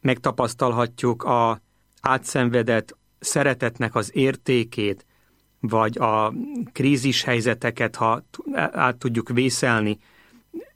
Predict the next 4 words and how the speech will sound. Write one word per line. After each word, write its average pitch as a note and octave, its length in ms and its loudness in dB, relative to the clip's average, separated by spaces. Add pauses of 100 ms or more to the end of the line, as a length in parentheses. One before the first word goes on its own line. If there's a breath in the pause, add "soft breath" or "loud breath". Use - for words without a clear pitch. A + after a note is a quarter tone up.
(180)
végül C#3+ 400 2
is C3 280 0 (440)
hálálkodni A#2 800 2
fogunk G2 680 -2